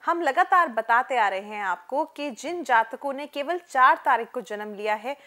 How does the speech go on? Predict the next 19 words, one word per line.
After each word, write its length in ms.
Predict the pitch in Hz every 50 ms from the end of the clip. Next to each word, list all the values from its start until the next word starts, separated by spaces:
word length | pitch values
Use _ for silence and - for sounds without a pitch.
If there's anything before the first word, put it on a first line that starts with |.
| _ _ _ _ _ _
उन 180 | 277 359 359 349
लोगों 360 | 311 262 262 269 254 359 370
के 120 | - 311
लिए 100 | 302 285
भी 140 | 233 269 285
ये 80 | 285 262
वीडियो 340 | 208 220 226 233 240 269 254
बहुत 400 | 208 180 185 - 240 285 285 285 -
खास 360 | - 269 269 262 254 254 285
है। 120 | 294 320 - - - - _ - _
और 160 | 220 254 285 311
अगर 360 | 311 - 262 285 277 339 359
आपका 260 | 359 349 359 - 392
मूलांक 640 | 359 302 254 233 233 226 233 233 240 254 302 330 -
चार 360 | - - - 254 226 202 196
है, 220 | 196 190 196 240 254 247 214
यानी 240 | 233 226 226 247 294
अगर 200 | 302 285 285 277
आपने 280 | 269 247 - 262 277